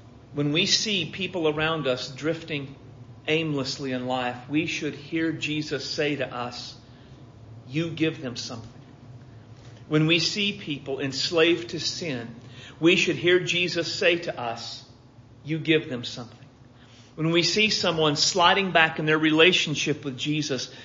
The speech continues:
we should hear Jesus say, "You give them something."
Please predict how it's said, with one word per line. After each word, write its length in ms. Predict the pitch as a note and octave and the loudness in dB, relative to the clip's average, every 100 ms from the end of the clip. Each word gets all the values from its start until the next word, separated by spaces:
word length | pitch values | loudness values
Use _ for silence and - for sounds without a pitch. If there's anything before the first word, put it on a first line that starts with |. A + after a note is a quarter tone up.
| - | -6
we 160 | D3+ G3+ | 2 2
should 200 | - F3 | 4 2
hear 280 | C#3 F#3 F#3+ | 4 2 2
Jesus 580 | - F3+ E3+ E3+ - - | 0 -2 0 -2 -2 -2
say, 400 | F#3 D3 C3+ - - - | 2 2 0 -6 -18 -10
"You 200 | D3 F3+ | 0 2
give 300 | D3 E3+ E3+ | 6 4 4
them 160 | C#3 B2+ | 0 -4
something." 460 | - D#2+ - - | -6 -8 -12 -18